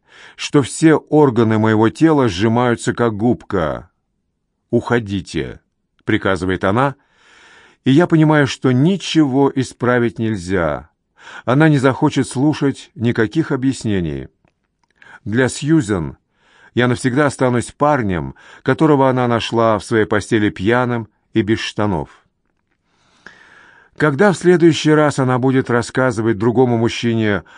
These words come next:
о неудачных свиданиях, мое имя будет первым в списке. Собеседник Сьюзен сочувственно покачает головой,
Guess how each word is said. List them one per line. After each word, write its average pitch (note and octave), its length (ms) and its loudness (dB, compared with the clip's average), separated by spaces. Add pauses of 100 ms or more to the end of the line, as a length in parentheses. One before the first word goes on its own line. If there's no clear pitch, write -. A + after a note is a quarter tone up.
(140)
о A2+ 120 0
неудачных A#2 640 0
свиданиях, A2+ 800 -2 (840)
мое D3 180 4
имя D3+ 220 4
будет C3 360 0
первым D3+ 360 2
в A#2+ 60 -10
списке. D2+ 800 -8 (480)
Собеседник A#2+ 720 0
Сьюзен G#2 640 -4 (460)
сочувственно C#3 920 0
покачает G#2+ 520 0
головой, A2 540 2